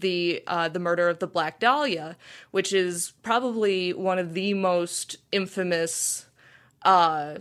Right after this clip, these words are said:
unsolved true crime cases in the country. Um, and it's, for, if you're not familiar with the, with the case, it's Eliz-, Elizabeth Short,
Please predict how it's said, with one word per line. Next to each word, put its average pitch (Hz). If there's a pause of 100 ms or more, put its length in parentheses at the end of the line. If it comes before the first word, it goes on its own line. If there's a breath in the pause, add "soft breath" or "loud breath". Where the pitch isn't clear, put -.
(140)
unsolved 180
true 190
crime 175
cases 165
in 165
the 165
country. 165 (480 soft breath)
Um, 175
and 180
it's, - (220)
for, 196
if 190
you're 196
not 240
familiar 190
with 180
the, 170
with 175
the 175
case, 165
it's 160
Eliz-, 196 (240)
Elizabeth 220
Short, 185